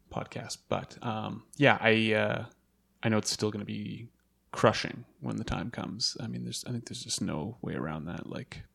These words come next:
it's hard. Grief is inevitable, and it's, it's, uh,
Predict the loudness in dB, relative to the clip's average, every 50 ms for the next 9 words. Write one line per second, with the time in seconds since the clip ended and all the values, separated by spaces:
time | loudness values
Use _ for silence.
0 | _ _ _ -20 -20 -20 _ _ _ _ _ _ _ _ _ _ -2 -2 0 0
1 | -2 -2 0 0 2 2 0 -2 -4 -8 -16 -10 -4 -2 -2 -2 -2 -2 -2 -2
2 | -2 -2 -2 -4 -4 -6 -10 -16 -12 -8 -6 -4 -4 -4 -4 -4 0 0 2 2
3 | 2 2 0 -2 -4 -4 -6 -6 -6 -6 -8 -10 -10 -10 -8 -6 -6 -6 -6 -8